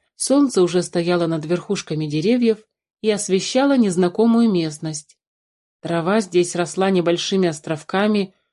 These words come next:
жёсткая и блёклая. Деревья отстояли друг от друга на большом расстоянии и совсем не напоминали сосны и ели, дубы и берёзы.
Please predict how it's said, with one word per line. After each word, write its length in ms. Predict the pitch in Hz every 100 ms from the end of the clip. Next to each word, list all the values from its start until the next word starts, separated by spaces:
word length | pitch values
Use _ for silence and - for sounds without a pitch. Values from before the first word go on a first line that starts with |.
| _ -
жёсткая 720 | 151 180 220 220 - 175 160
и 160 | - 156
блёклая. 720 | 151 185 208 202 196 190 185 _ _ _ _ _ -
Деревья 600 | 156 180 190 233 202 185
отстояли 640 | 175 - - 180 190 190
друг 260 | 170 185 185
от 120 | 170
друга 320 | 170 226 190
на 100 | 175
большом 420 | 160 175 - 190
расстоянии 960 | 175 160 - 160 175 226 226 175 156 _ _ _ -
и 80 | 208
совсем 520 | 208 190 - 254 269
не 120 | 233
напоминали 640 | 226 214 196 202 226 220
сосны 540 | 196 - 214 226 196 175
и 120 | 175
ели, 580 | 156 165 202 208 196 196 _ _ -
дубы 360 | 165 175 185
и 160 | 202 202
берёзы. 720 | 190 220 196 160 147 147